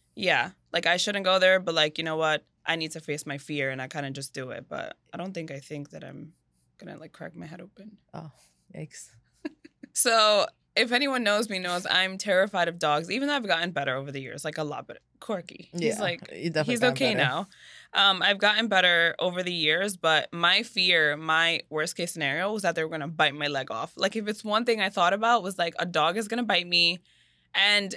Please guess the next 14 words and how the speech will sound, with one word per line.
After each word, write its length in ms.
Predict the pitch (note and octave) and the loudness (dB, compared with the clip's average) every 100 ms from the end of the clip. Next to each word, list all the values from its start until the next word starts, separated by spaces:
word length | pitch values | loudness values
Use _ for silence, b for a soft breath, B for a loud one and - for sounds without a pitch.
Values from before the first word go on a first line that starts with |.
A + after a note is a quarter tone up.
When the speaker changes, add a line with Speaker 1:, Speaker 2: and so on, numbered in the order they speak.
| - | -6
Speaker 1:
usually 460 | G3 C4 D4 C#4+ | 0 2 4 4
if 100 | A#3 | 2
people 360 | - A#3 B3 B3 | 0 -4 -2 2
are 160 | F#3 E3 | 2 2
fearful 500 | G3+ G#3+ A3+ A#3 A#3 | 0 -2 -2 0 0
of 100 | A3+ | 0
something, 360 | A#3+ A#3 A3 F#3+ | -2 -2 -2 -4
it's 160 | F3+ | -6
because 260 | - F#3+ F#3 | -8 -8 -6
something 300 | F#3+ F#3+ F#3+ | -6 -6 -4
has 120 | F#3+ | -2
happened 300 | A#3 A#3+ G3 | -2 -2 -4
to 80 | E3 | -6
them. 260 | C#3 B2+ | -6 -8